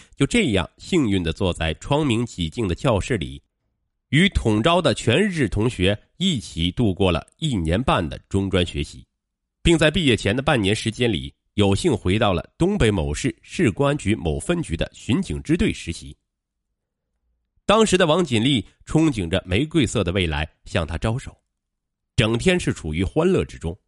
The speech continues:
梦想着有朝一日会穿着笔挺的警服走进警察队伍，成为人民卫士中的一员。命运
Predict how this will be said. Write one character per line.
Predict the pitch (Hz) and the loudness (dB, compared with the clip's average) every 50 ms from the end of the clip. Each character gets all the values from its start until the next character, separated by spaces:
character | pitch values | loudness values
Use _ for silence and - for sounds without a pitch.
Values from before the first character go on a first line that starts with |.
| _ _ _ _ _ _ _ _ | _ _ _ _ _ _ _ _
梦 | - 190 180 135 | 0 2 2 2
想 | 110 117 104 95 | 2 2 0 0
着 | 98 110 107 - - - _ - | 2 0 -2 -2 -6 -10 _ 0
有 | 104 107 110 | 2 2 4
朝 | 143 135 139 | 4 2 2
一 | 131 107 107 | 2 2 2
日 | 131 139 120 90 | 2 2 0 0
会 | 80 - 107 | 0 0 0
穿 | 92 - 120 113 - | 0 0 0 0 0
着 | 104 | 0
笔 | 92 - 98 127 175 | -2 -2 -2 -2 -2
挺 | 165 - 87 | -4 -4 -4
的 | 80 95 | -4 -4
警 | 95 92 80 71 | -4 -6 -10 -10
服 | 71 - 78 82 120 - - - _ _ | -10 -6 -4 -4 -4 -4 -6 -10 _ _
走 | - - 82 82 | -4 -2 -2 -2
进 | 82 98 95 | -2 -4 -6
警 | 80 - 76 73 71 | -8 -8 -12 -14 -10
察 | - 82 90 | -6 -6 -4
队 | - 185 160 | -2 -2 -2
伍， | 87 67 - - _ _ _ _ _ _ _ | -4 -4 -6 -12 _ _ _ _ _ _ _
成 | - - 151 196 | -2 0 0 2
为 | 180 170 160 | 2 0 0
人 | - 107 143 | 2 0 0
民 | 196 190 165 180 202 | 2 2 2 2 2
卫 | 233 220 143 | 2 2 2
士 | 82 - - | 2 0 -4
中 | 76 - 95 98 | -4 -2 -2 -2
的 | 87 | -2
一 | 65 76 76 | -4 -6 -8
员。 | 62 - 71 71 - _ _ _ _ _ _ _ _ _ _ _ _ _ _ _ _ _ _ _ _ _ _ _ _ _ _ _ _ _ _ _ | -12 -12 -12 -12 -14 _ _ _ _ _ _ _ _ _ _ _ _ _ _ _ _ _ _ _ _ _ _ _ _ _ _ _ _ _ _ _
命 | 135 175 196 165 135 | 2 2 4 4 4
运 | 117 117 117 107 95 | 4 4 4 4 2